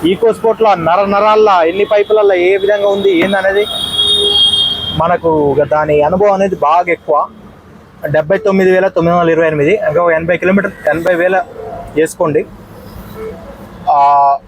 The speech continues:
రెండు ఎయిర్ బ్యాగులు అండి, రెండు ఎయిర్ బ్యాగులు, సీట్ కవర్లు కూడా కొత్త సీట్ కవర్లే ఉన్నాయి. వెహికల్ మాత్రం చాలా బాగుంది. ఈరోజు బయలుదేరుతుందండి. ఆ,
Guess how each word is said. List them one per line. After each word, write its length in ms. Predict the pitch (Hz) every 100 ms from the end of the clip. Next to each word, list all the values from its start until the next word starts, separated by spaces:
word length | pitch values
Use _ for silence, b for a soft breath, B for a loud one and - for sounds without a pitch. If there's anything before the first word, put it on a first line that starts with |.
| - - - - -
రెండు 240 | 147 165 202
ఎయిర్ 180 | 202
బ్యాగులు 280 | 190 190 160
అండి, 240 | 156 160 - - -
రెండు 200 | 156 175
ఎయిర్ 160 | 175
బ్యాగులు, 340 | 170 175 175 180
సీట్ 260 | - 165
కవర్లు 180 | 190 180
కూడా 300 | 175 175 151
కొత్త 260 | 127 165 175
సీట్ 200 | 175 180 185
కవర్లే 260 | 175 165
ఉన్నాయి. 320 | 156 151 190 - - - -
వెహికల్ 240 | 180 208
మాత్రం 280 | 196 196 208 -
చాలా 180 | 170 185
బాగుంది. 500 | 170 156 143 170 269 - - - - 147
ఈరోజు 280 | 156 208
బయలుదేరుతుందండి. 800 | 175 175 196 202 190 180 165 208 - - - - - - - - - - - -
ఆ, 340 | 143 147 143